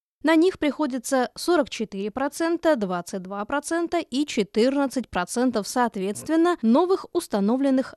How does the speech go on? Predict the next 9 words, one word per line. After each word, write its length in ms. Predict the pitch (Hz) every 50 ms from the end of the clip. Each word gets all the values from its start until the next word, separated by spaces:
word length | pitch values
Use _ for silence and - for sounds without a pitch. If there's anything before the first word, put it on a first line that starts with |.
| _ -
мощностей 640 | 202 190 208 226 - - 220 196 - - - 202
страны. 460 | 202 - - - 185 180 175 175 170 165 _ _ _ _ _ _ _ _ _ _ _ _ _ _
Председатель 640 | - - 330 330 - 330 269 339 330 320 - 302 277
Китайской 460 | - 294 254 320 311 294 - - 285
ассоциации 720 | - 269 - 269 240 - 285 285 277 - - - 269 262 -
фотоэлектрической 1120 | - - - 269 277 285 - 269 - - 233 233 202 - 262 262 - 262 233 - - 240
промышленности 960 | - - 226 220 226 285 330 285 - 247 208 208 196 190 - - 220 208 - - 226 214
Цзао 440 | 180 - 240 220 214 196 - - 220
Жэньсянь 640 | 202 220 214 214 202 - - 262 277 294 320 311